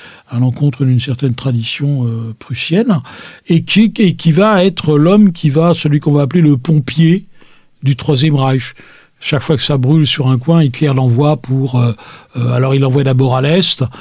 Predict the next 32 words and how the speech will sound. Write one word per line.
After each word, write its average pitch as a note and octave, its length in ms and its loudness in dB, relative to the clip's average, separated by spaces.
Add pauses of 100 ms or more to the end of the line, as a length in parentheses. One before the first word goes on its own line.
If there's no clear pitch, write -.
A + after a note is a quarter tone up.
(220)
Il B2 220 0
a, B2 100 0
à B2 40 0
un B2 40 0
moment C3 300 2
donné, C3 280 2
il C3+ 160 2
a C3+ 120 0
sous - 200 -4
ce, - 220 -2 (360)
il C3 120 0
a C3 80 0
quasiment C#3+ 400 2
la C#3 100 2
moitié C#3 300 0
du C3 100 0
front B2+ 260 -2
de A#2+ 100 0
l'Est C#3 260 -2
qui, B2+ 160 -2 (800)
qui C#3+ 100 -2
lui B2+ 160 2
obéit. C#3 400 4
Il E3 80 4
arrive C#3+ 260 0
à C3 120 0
arrêter C3+ 420 -2
les B2+ 120 0
Soviétiques. B2 520 -2 (260)
Et C#3+ 120 0
puis D#3+ 180 0
après, F#3+ 640 0